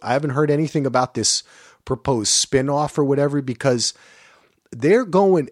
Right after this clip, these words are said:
after Paradise. Now we get one episode on Tuesday of next week.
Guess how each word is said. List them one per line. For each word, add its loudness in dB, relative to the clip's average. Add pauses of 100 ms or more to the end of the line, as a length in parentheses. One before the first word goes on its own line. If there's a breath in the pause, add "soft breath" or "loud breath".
after 0
Paradise. -2
Now -4
we -4
get -4
one -2
episode 2
on -6
Tuesday -2
of -10
next -4
week. -10